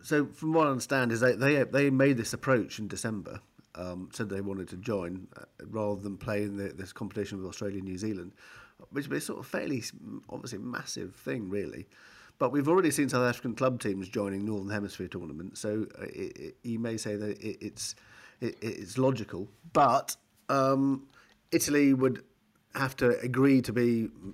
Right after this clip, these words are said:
to be kicked out themselves. That's one issue, and the other thing is, from my understanding, is the, um, they've, the, the Six Nations have already formally responded to South Africa and say they're not interested. So,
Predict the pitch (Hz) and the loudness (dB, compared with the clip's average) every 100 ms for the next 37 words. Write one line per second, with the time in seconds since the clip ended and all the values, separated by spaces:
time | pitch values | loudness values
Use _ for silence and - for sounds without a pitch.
0 | - 117 - - - 113 113 120 - 95 | -4 -4 -4 -12 -6 -2 0 0 -2 -6
1 | 101 98 127 131 120 107 117 98 - 113 | -4 0 2 2 -2 -2 -2 -2 -2 -2
2 | - 135 139 151 156 117 107 120 117 - | 0 2 4 4 2 -2 -2 -4 -6 -12
3 | - - - - 117 135 147 120 - 135 | -20 -20 -18 -10 0 4 4 2 2 2
4 | 135 90 95 110 113 131 131 131 135 131 | 2 -2 -6 -8 -4 -2 2 2 2 0
5 | 123 - - 113 131 135 135 135 127 113 | -4 -10 -20 -12 0 0 0 -6 -10 -10
6 | 131 131 151 - 135 135 135 135 127 120 | -6 -4 -2 -4 -2 0 0 -2 -6 -6
7 | - 135 127 127 135 131 117 135 139 123 | -4 -2 0 2 2 2 -2 -2 -2 0
8 | 123 113 - 143 139 92 95 113 104 113 | 0 -2 -2 -2 -2 -4 -8 -8 -6 -6
9 | 113 123 135 135 117 131 131 131 151 143 | -6 -8 -8 -6 -6 -4 -2 -2 -4 -6
10 | 98 85 - 95 95 120 110 110 | -10 -12 -10 -10 -8 -6 -4 -4